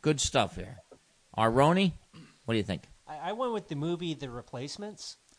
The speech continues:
Speaker 1: Oh.
Speaker 2: It's, uh, Keanu Reeves, Gene Hackman,
Speaker 1: Sure.
Speaker 2: uh, football movie, you know, strike, and they bring in some scrubs. I, I, again, I, I,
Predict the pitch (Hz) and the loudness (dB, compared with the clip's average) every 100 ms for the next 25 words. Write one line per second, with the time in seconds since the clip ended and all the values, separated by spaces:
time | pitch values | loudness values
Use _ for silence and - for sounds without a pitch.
0 | - 104 127 139 123 101 82 80 165 160 | -10 -6 0 0 2 2 0 -4 -6 -8
1 | 156 139 156 165 143 - 160 151 117 143 | -10 -10 -8 -8 -12 -12 -12 -10 -6 -4
2 | 160 - 165 165 156 - 143 147 120 - | -4 -4 -4 -4 -8 0 4 4 2 -2
3 | 160 160 160 160 160 156 160 156 143 - | -4 2 2 2 -4 -4 -6 -6 -10 -16
4 | 139 123 117 - - 143 147 143 139 117 | -16 -16 -16 -18 -12 -10 -10 -12 -16 -20
5 | 120 120 135 135 139 - 123 - 143 135 | -18 -16 -14 -14 -14 -16 -14 -12 -8 -6
6 | 139 - - - 147 131 151 147 _ 160 | -6 -10 -18 -14 -16 -14 -18 -18 _ -14
7 | 156 127 147 156 | -10 -8 -6 -4